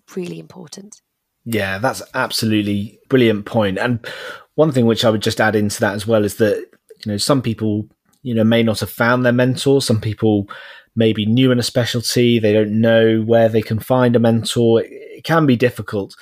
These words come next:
Speaker 2: One thing which I would advise, if, if that's the case, if you haven't met someone who you might consider a mentor, is think of the, think of the consultants who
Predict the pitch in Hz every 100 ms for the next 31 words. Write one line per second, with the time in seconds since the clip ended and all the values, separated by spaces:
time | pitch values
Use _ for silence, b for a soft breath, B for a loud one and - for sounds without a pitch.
0 | B B B B B _ _ _ 165 160
1 | 165 170 127 123 120 120 131 107 - 113
2 | 110 139 139 117 117 - 117 - - 123
3 | 123 110 113 - 175 139 117 107 98 127
4 | 123 113 120 - 120 113 113 110 107 101
5 | 104 _ _ 120 113 110 - 104 - 147
6 | 131 107 98 95 101 95 - 113 107 -
7 | B B B B _ - 165 175 151 131
8 | 123 123 117 110 110 _ _ - 170 180
9 | 170 160 143 135 - 127 - 113 110 -
10 | - 127 120 110 101